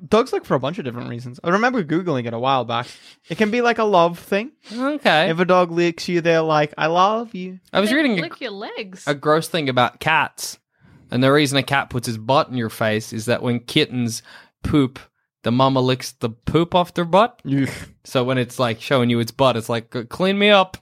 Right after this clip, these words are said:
Speaker 2: <laughs> which is just not cute at all.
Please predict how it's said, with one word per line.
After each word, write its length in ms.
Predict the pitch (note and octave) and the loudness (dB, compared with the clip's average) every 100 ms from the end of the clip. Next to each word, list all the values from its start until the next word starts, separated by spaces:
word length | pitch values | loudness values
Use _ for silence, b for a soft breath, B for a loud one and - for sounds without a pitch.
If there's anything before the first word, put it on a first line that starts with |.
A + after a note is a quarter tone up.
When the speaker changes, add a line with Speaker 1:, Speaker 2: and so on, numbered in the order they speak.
| _ | _
Speaker 2:
<laughs> 100 | - C4+ B B B B B B B _ | -8 -6 B B B B B B B _
which 120 | A#2+ | -8
is 80 | A#2+ | -2
just 200 | D3 - | -2 0
not 340 | A#2+ A#2+ B2 - | 2 4 2 -2
cute 340 | C3+ C#3 - | -2 0 -2
at 140 | C#3+ C3+ | -2 0
all. 340 | E3+ F3+ - | -2 -4 -12